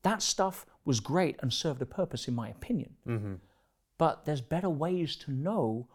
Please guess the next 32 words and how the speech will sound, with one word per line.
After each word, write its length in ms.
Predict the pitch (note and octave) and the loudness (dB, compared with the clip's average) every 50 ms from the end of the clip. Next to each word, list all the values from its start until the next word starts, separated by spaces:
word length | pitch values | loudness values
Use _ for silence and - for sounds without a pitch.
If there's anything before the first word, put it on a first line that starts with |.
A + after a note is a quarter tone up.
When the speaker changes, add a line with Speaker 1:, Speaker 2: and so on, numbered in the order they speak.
| - _ - | -20 _ -4
Speaker 1:
what 140 | D3+ D#3+ - | -4 -2 0
we 100 | D#3 C#3 | 0 0
were 100 | C#3 C3+ | 0 -2
trying 300 | - - - D3 C#3+ C#3+ | -4 -6 -6 -6 -4 0
to 160 | C3+ B2 B2 - C3 | 0 -2 -2 0 0
know 140 | C3 B2+ B2 | 0 0 0
back 240 | B2+ B2 - - - | -2 -6 -10 -6 -6
then, 280 | F3 D#3+ A#2+ A#2 A2+ - _ _ _ - B2+ | -4 -4 -2 -4 -6 -6 _ _ _ -6 -2
now, 480 | C3 F3+ A#3 F#3 A#2+ G#2 G#2+ C3 - - - - - _ - | -2 0 0 -2 -4 -6 -8 -8 -10 -14 -20 -20 -18 _ 0
with 100 | D3 B2+ | 2 4
a 40 | C#3+ | 4
more 180 | D#3 D#3 - - | 2 2 0 -2
elevated 440 | C#3+ C#3+ C#3+ D3+ C#3+ C#3+ C#3 C#3+ C3+ | -4 -6 -4 -4 -6 -6 -4 -4 -6
sense 260 | - - B2+ A#2 - C3 | -6 -4 -6 -4 -4 -6
of 80 | - | -6
consciousness, 640 | - - A#3 G#3 - - - - A2 F#2 - - - _ - - | -4 -4 -4 -4 -4 -6 -10 -10 -10 -10 -12 -14 -18 _ -12 -10
Speaker 2:
Mm-hmm. 180 | G2+ F#2 F#2+ F#2 F2+ - _ - | -10 -8 -8 -10 -12 -14 _ 0
Speaker 1:
which 220 | D3 D3+ D3+ - | 0 0 0 -2
if 160 | D#3+ C3 - | -6 0 2
you 80 | D3+ C#3+ | 2 4
look 180 | G3+ B3+ - | 4 2 2
at 80 | D#3+ - | 0 -4
the 60 | B2+ | -2
spiritual 480 | - - - E3+ D3+ C3+ - - C3 A#2+ | -4 -2 -2 0 0 0 0 -2 -2 -2
masters, 560 | B2 F3+ A#3 A3+ - - - - - - - _ _ _ _ _ _ _ - _ _ _ _ _ | 0 0 -2 -2 -4 -6 -6 -8 -10 -12 -16 _ _ _ _ _ _ _ -20 _ _ _ _ _
Jesus 380 | - C#3+ G#3+ C#4 A#3 F#3 C#3 - | 4 4 4 4 4 0 -2 2
never 180 | E3 G3+ F#3 - | 0 2 2 2
said, 320 | - - B3 - G2+ G#2+ - _ _ _ - | 0 2 0 0 0 -2 -8 _ _ _ 2
"Go 100 | E3 E3+ | 2 4
read 200 | D#3 D3+ C#3+ B2 | 4 4 4 2
a 40 | G2+ | 4
book." 280 | F#3 D#3+ - - - | 2 2 0 0 -8